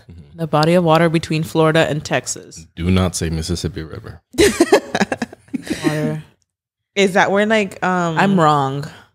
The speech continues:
Speaker 3: I don't know it.
Speaker 2: <clears throat> I'm gonna guess the Bermuda Triangle, but I'm wrong.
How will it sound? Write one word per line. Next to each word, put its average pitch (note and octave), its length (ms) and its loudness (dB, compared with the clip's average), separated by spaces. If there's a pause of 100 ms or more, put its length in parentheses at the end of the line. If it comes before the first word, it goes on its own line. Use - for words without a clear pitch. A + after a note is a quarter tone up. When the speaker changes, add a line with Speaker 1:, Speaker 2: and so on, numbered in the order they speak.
(880)
Speaker 3:
I G3+ 100 -4
don't E3 120 -4
know E2+ 140 -10
it. A2+ 160 -8 (380)
Speaker 2:
<clears throat> - 60 -20
I'm G3 160 2
gonna A#3+ 200 4
guess G3+ 360 2
the F#3+ 100 0
Bermuda D#3+ 400 0
Triangle, C#3+ 480 -2
but C#3+ 260 -2
I'm C#3 160 -6
wrong. C3 320 -4